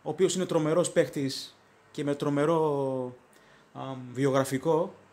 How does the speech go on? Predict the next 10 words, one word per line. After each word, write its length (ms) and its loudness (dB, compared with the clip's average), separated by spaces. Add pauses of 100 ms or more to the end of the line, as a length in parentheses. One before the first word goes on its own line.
(140)
αλλά 500 -2 (160)
είπαμε, 400 -4
άνθρωπος 440 -4
είναι. 240 -8 (400)
Δεν 140 -4
είναι 80 2
βιονικός 640 0 (260)
<laughs> 360 -6
άνθρωπος, 480 -6 (500)
οπότε 540 -4